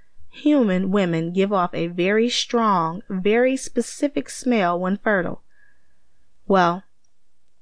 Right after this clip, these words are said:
that's a very interesting question," I said as I placed my arm around her wide body.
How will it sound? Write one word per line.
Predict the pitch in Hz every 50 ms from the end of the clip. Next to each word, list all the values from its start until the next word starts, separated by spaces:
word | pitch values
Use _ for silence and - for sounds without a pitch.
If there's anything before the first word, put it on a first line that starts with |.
| -
that's | 185 196 233 302 - - -
a | 208
very | 202 202 190 180 170 -
interesting | 196 202 - 196 - - 175 170 175
question," | - 233 220 202 - - - 131 - - - - - - - - - - - - -
I | - 185 190
said | 190 - 202 190 185
as | 202 196
I | 220 226
placed | 220 - 220 190 175 180 -
my | 185 175 175
arm | - - 170 170 175 202
around | 202 185 170 165 170 180
her | 190 175 170
wide | 175 175 170 170 170 170 175
body. | 175 175 170 170 170 180 208 214